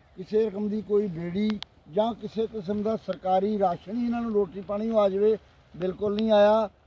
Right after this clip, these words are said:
ਲੋਕ ਇੱਕ ਦੂਜੇ ਨੂੰ ਸੰਭਾਲਣ ਡਏ ਆ ਤੇ ਜਾਂ ਫਿਰ ਕਿਸਾਨ ਜਥੇਬੰਦੀਆਂ ਦੇ ਉਦਮ ਸਦਕਾ ਇਹਨਾਂ ਲੋਕਾਂ ਨੂੰ ਜਿਹੜੇ ਅਜੇ ਤੱਕ ਵਿੱਚ ਫਸੇ ਆ ਜਾਂ ਬਾਹਰ ਕੰਢਿਆਂ 'ਤੇ ਚਲੇ ਗਏ ਆ,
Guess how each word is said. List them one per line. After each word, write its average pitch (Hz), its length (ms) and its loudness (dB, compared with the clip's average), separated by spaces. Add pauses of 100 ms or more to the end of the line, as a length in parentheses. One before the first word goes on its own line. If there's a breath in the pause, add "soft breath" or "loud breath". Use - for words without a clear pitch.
(180)
ਲੋਕ 190 380 4
ਇੱਕ 214 160 -2
ਦੂਜੇ 196 320 -2
ਨੂੰ 214 140 -2
ਸੰਭਾਲਣ 170 460 -4
ਡਏ 190 180 6
ਆ 214 200 4 (340 soft breath)
ਤੇ 202 80 -2
ਜਾਂ 196 220 2
ਫਿਰ 208 160 0
ਕਿਸਾਨ 190 480 -4
ਜਥੇਬੰਦੀਆਂ 190 640 -2
ਦੇ 196 80 2
ਉਦਮ 190 320 -2
ਸਦਕਾ 180 460 -2 (340 soft breath)
ਇਹਨਾਂ 202 220 0
ਲੋਕਾਂ 185 320 -6
ਨੂੰ 190 140 -4
ਜਿਹੜੇ 190 260 0
ਅਜੇ 190 80 0
ਤੱਕ 185 240 -6
ਵਿੱਚ 185 220 -8
ਫਸੇ 170 380 -6
ਆ 185 180 0 (280)
ਜਾਂ 190 180 2
ਬਾਹਰ 185 280 4
ਕੰਢਿਆਂ 208 360 -2
'ਤੇ 202 120 0
ਚਲੇ 185 260 -10
ਗਏ 190 160 0
ਆ, 190 160 2